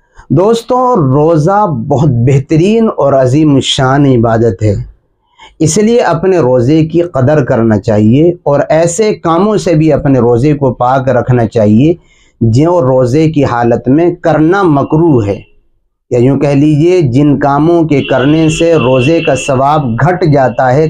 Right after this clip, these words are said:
کم ہو جاتا ہے، روزے میں ایسا بھی نہیں کرنا چاہیے، اس لیے کہ رمضان کے روزے بہت عظیم الشان ہیں،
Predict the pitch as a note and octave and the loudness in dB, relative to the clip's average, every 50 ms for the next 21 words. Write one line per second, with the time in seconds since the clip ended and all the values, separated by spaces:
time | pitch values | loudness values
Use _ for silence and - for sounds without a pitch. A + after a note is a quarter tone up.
0 | D#3+ - - G3+ G#3+ G#3+ F#3 E3 D3 B2+ C3 A#2+ A#2 G#2+ B2 A#2+ A2+ A2+ B2+ D3+ | -4 -4 -4 -2 0 0 0 0 0 0 0 0 0 0 0 0 0 0 0 -2
1 | D#3 D#3 - _ - - - _ - A#2+ A#2 C3 C#3 C#3 C3 C#3+ D#3 D3+ D#3+ F#3 | -2 -4 -10 _ -20 -20 -20 _ -4 -2 0 2 2 2 2 2 2 2 2 0
2 | G#3 - - C#3+ D3 D#3 D#3+ E3+ D#3+ D3+ D3 B2+ A#2 A2+ G#2+ G#2+ - G2+ G#2 G#2 | 0 0 0 0 0 0 0 0 0 0 2 2 2 0 0 -2 -2 -2 0 0
3 | G2+ - - G#2 G#2+ G#2+ A2+ A#2 - - _ _ _ _ _ _ _ _ _ - | 0 -2 -4 -6 -10 -10 -10 -14 -16 -18 _ _ _ _ _ _ _ _ _ -4
4 | D3 - - F3+ F3 G#3 A3 G#3+ - G3+ F#3 D#3 D3 C#3 C3+ C3+ C3 B2 D3+ D#3 | -4 -2 0 0 0 2 0 0 0 0 0 0 0 0 2 0 0 0 0 0
5 | F3 F3+ F3 D3+ D3+ C#3 B2+ B2+ C3 C3 B2+ E3 G3+ G3+ F#3+ D#3+ A#2+ C3 C#3+ G3 | 0 0 0 0 0 0 0 2 0 0 0 0 0 -2 -2 -2 -2 -2 0 -2
6 | G#3+ - - D#3+ D3+ C3+ D3 E3 D#3+ D3 C3 - - - - C3 B2+ B2+ A#2+ A2+ | -2 -2 -2 0 0 2 2 2 2 0 0 -2 -4 -4 -2 -2 0 0 0 0
7 | G#2+ A#2 C#3 D3+ C3+ A2 | 0 0 0 0 0 -2